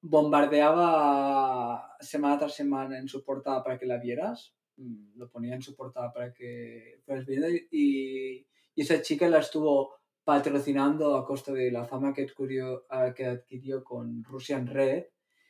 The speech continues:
y que es una chica que mató para, para ser artista, que estuvo saliendo en MySpace y, y, y quisi-, y quiso ser la chica indie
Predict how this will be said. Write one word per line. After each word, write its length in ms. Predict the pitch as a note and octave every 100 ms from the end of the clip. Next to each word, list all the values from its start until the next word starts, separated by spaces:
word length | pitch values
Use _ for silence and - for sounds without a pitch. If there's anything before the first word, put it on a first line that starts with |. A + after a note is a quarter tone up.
| _ _ -
y 640 | E3 D#3 D3 C#3 C3+ B2+
que 60 | B2+
es 60 |
una 120 | C3+ B2+
chica 240 | C#3 B2+
que 320 | B2+ A#2+ A#2+
mató 560 | A#2 A#2 A#2 C#3 C#3 C#3
para, 520 | B2+ A#2+ A2+ A2+ A2+
para 180 | A#2 A#2
ser 120 | B2
artista, 600 | A#2+ A#2 C#3 C#3 - A#2
que 120 | A#2+ A2+
estuvo 240 | - B2
saliendo 320 | A#2+ B2 A#2+ A#2
en 120 | A2+
MySpace 960 | A2+ A#2 - - _ C#3 D3 C#3+ B2+
y, 560 | B2+ B2 A#2 A#2 A#2+ A#2 _ _ _ -
y, 520 | D3 C3+ B2+ B2+ B2+ B2 -
y 180 | D3 B2
quisi-, 460 | C#3 B2 - C#3+ C#3+
y 100 | C#3
quiso 220 | C#3+ D#3
ser 220 | D3 C#3+
la 500 | C#3 C3 C3 B2+ B2+ B2
chica 320 | D3 C#3 B2+
indie 800 | C#3 D#3 C#3+ C#3 C3+ C3+ C3+